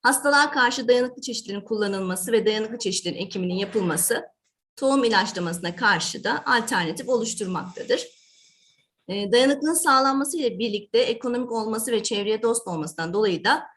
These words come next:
e, daha güvenilir olarak tercih edilmelidir. E, bunun yanında çiftçilerimizin dayanıklı çeşitlerin kullanılması teşvik edilmeli. E, bu dayanıklı çeşitlerin de, e, üretimi de arttırılmalıdır.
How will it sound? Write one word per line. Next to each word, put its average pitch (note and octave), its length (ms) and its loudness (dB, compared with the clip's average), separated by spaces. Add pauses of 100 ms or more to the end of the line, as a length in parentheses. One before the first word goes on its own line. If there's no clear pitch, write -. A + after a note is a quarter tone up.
(280)
e, G3 180 -4
daha C#4 180 0
güvenilir F#3 380 -4
olarak G#3+ 360 -2
tercih A#3+ 360 0
edilmelidir. G#3+ 720 -2 (680)
E, A#3 160 4
bunun C#4+ 140 2
yanında C#4+ 360 2
çiftçilerimizin C4+ 720 0
dayanıklı B3+ 380 0
çeşitlerin G3+ 480 -4
kullanılması G3 560 0
teşvik A3 360 -4
edilmeli. A#3 580 -2 (340)
E, G#3 200 -4
bu B3+ 160 0
dayanıklı A#3+ 320 2
çeşitlerin F#3+ 680 -4
de, A#3 340 2
e, F3+ 420 -2
üretimi G#3+ 460 2
de C4+ 320 0 (240)
arttırılmalıdır. F#3 960 -2